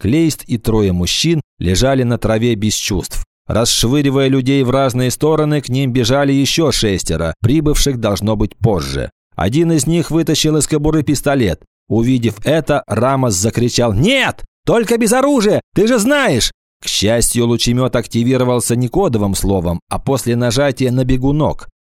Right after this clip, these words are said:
Кикаха прицелился, и мужчина, согнувшись в дугу, повалился на землю. Отлетев назад, он шлёпнулся на ягодицы, выпрямился и, раскинув руки в стороны, упал на траву с посеревшим лицом. Оружие упало в нескольких шагах перед ним.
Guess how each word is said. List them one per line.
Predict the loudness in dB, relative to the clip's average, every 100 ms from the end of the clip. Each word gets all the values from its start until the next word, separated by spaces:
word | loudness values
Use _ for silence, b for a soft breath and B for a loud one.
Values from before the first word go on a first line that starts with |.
| _
Кикаха | -6 -2 -2 0 -2
прицелился, | -2 -2 -2 0 2 0 0 -2 0
и | -2
мужчина, | 0 0 -2 0 0 0 0
согнувшись | 0 0 0 0 0 0
в | 0
дугу, | -2 2 2 2 0
повалился | -2 0 0 0 0 0
на | 0 0
землю. | 0 0 -2 -4 -6 _ _ -6
Отлетев | -2 -2 0 0 0
назад, | 0 0 0 0 0
он | -2 0
шлёпнулся | 2 2 2 0 0 0
на | 2
ягодицы, | 2 2 0 0 0 -2 -2 _
выпрямился | -2 0 2 0 0 0 0 -2 0
и, | 0
раскинув | 0 0 -2 0 0 0
руки | 0 0 -2
в | -2
стороны, | 0 0 2 0 -2 -4
упал | -2 0 2 2
на | 0
траву | 0 0 0 -2
с | -2
посеревшим | -2 0 0 0 -2 -2 0
лицом. | -2 -2 -2 -2 -6 _ _
Оружие | -2 0 2 2 2
упало | 2 0 0 0 0
в | 0
нескольких | -2 -2 -4 -4 -2
шагах | -2 0 0 -2 -2
перед | -2 -2 -2
ним. | -4 -6